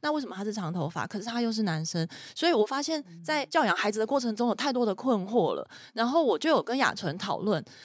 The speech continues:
那雅纯她给了我一些好厉害的观念，就是她说其实性教育分成很多不同的面向，有性别、性平、性教育，然后还有性侵害防治这些面向，是我当了妈妈之后，我其实从来没有想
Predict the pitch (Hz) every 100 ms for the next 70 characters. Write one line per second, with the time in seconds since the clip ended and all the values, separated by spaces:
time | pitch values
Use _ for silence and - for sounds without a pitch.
0 | - - 320 - - 190 185 208 240 294
1 | 202 180 180 165 233 254 247 156 226 247
2 | 247 202 160 - - 226 226 247 185 254
3 | 285 269 269 - 269 277 - - - 226
4 | 220 226 233 294 226 262 226 220 240 214
5 | 240 233 233 208 160 - - - - 196
6 | 185 247 285 233 196 202 247 226 220 226
7 | 185 147 - _ - - 285 196 - 165
8 | 165 202 - 277 202 - 185 151 160 214
9 | - 277 226 254 220 185 160 226 180 -
10 | - - 226 262 226 214 254 247 240 247
11 | 214 165 180 226 214 226 214 202 214 196
12 | 208 127 - - - 339 202 - 202 233
13 | 196 190 - 220 226 240 220 214 233 202
14 | 175 208 214 208 190 202 226 240 226 226
15 | -